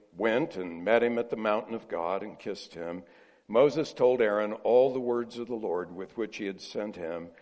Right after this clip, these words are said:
and all the signs that he had commanded him to do. And then Moses and Aaron went and assembled all the elders of the sons of Israel. And Aaron spoke all the words which the Lord had spoken to Moses,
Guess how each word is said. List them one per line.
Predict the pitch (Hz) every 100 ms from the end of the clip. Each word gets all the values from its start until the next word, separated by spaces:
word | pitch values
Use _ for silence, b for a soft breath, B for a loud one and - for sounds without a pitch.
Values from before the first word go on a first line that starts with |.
| b b b -
and | 95
all | 104 127 143
the | 147
signs | - 117 107 113 -
that | 95
he | 95 101
had | 98
commanded | - 92 95 107 107 104
him | 101 101
to | 107
do. | - 85 78 85 85 b b b b
And | 92 107
then | 120 117
Moses | 110 127 143 127
and | 135 120
Aaron | 107 110 107
went | 92 95 107
and | 101 98
assembled | 95 120 117 107
all | 104 113 131
the | 123
elders | 113 117 127 113
of | 101
the | 107
sons | - 110 113 113
of | 107
Israel. | 95 95 - 85 87 98 - B B B B B
And | - 113
Aaron | 120 135 127
spoke | - 120 113 -
all | 113 135
the | 143
words | 131 120 127 120
which | 104 101 -
the | 107
Lord | 98 107 117
had | 117 90
spoken | - 101 104 - 117
to | 104
Moses, | 98 90 90 95 104 -